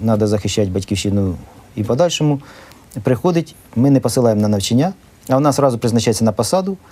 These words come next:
і їде в свій підрозділ. Ті, хто не проходив навчання, наприклад, до нас, е, приходили, е,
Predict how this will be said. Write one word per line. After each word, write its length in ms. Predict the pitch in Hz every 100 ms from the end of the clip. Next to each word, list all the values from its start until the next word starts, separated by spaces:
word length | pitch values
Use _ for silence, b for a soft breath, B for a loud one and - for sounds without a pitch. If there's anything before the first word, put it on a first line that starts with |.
| B B -
і 60 | 175
їде 560 | 151 156 147 139 117 - - - -
в 40 |
свій 140 | - 143
підрозділ. 480 | 135 104 90 90 82 -
Ті, 160 | 175
хто 420 | 143 - 151 110 98 92
не 180 | 127 131
проходив 420 | 117 - 110 120
навчання, 380 | 135 - 156 151
наприклад, 420 | 139 135 135 123
до 100 | 123
нас, 300 | 127 117 -
е, 360 | 113 110 107 98
приходили, 460 | - 110 117 110 107 95 92
е, 200 | 113